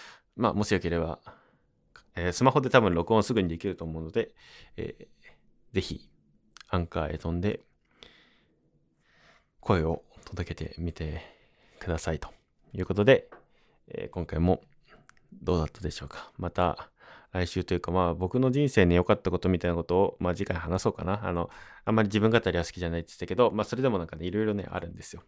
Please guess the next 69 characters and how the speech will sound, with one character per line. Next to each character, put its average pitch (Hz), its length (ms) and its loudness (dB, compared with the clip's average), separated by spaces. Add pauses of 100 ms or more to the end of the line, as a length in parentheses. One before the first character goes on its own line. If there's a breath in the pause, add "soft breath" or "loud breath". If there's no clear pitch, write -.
(140)
あ - 80 -10
の、 85 180 -8 (400 loud breath)
本 90 120 -4
当 92 100 -4
に 82 40 -2
例 90 200 0
え - 20 0
ば 80 140 -2
花 95 220 2
粉 90 40 4
症、 90 380 2 (260 loud breath)
花 107 280 2
粉 131 40 6
症 123 220 4
な 123 80 6
い 120 40 4
っ 117 40 0
て - 140 -12
い - 20 -4
う 87 40 -6
だ 82 80 -6
け 85 120 -8
で 85 60 -6
ね、 85 60 -4
相 107 300 0
当 110 180 0
人 107 140 0
生 87 320 -4 (640 soft breath)
楽 90 600 -4 (300)
で 90 100 -4
す 90 120 -4
ね。 87 280 -2 (100)
あ 87 60 -10
の、 85 100 -8
周 92 240 2
り 95 40 0
の 95 100 0
人 98 220 2
を 90 40 0
見 85 100 -4
て 85 80 0
も 82 200 -4 (120)
大 90 140 -2
変 87 120 0
そ 92 140 0
う - 20 0
だ 90 80 0
な 104 120 0
っ 104 60 -6
て - 80 -6
思 87 100 -2
っ - 20 -16
た - 100 -16
り - 80 -14
す 90 80 -12
る 92 80 -2
ん 87 60 0
だ 82 80 -4
け 87 100 -4
ど、 98 160 4 (720 loud breath)
ま 90 140 -6
あ、 - 20 -4
楽 85 200 -4
だ 82 100 -4
な 87 220 0
っ - 60 -16
て 85 120 -10
い 78 120 -8
う、 50 60 -14